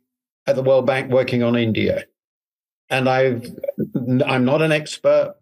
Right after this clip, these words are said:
but I've visited China every year in the last thirty. These are in-, these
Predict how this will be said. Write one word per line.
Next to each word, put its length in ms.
but 140
I've 180
visited 440
China 380
every 300
year 300
in 140
the 80
last 420
thirty. 560
These 280
are 140
in-, 280
these 480